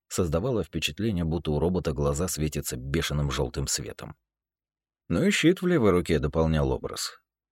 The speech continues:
Ума не приложу, на кой чёрт он нужен, слишком уж специфическая вещь. Впрочем, есть мехи, на которых щит входит в стандартную комплектацию.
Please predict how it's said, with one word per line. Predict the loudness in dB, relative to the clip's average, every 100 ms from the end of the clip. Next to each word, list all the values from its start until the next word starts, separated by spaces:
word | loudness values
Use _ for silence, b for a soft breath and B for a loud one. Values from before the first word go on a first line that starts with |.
| _ -4
Ума | 2 2
не | 2
приложу, | 2 2 2 2 -2
на | -2 -2
кой | -2 -2
чёрт | -2 -2 -2
он | 0 0
нужен, | 0 -2 -4
слишком | -2 -2 -2 -6
уж | -8 -10
специфическая | -10 -8 -6 -6 -6 -4 -4 -4 -4 -2
вещь. | -2 -4 -6 -10 _ _ _ _ _ _ _ _ _
Впрочем, | -2 0 2 2
есть | 2 0 0
мехи, | -2 -2 -6 -6
на | -6 -6
которых | -6 -6 -4 -2
щит | -2 -2 -6
входит | -6 -4 -2 -4 -6
в |
стандартную | -4 -2 0 -2 -2 -4 -4
комплектацию. | -8 -12 -14 -12 -14 -10 -12 -12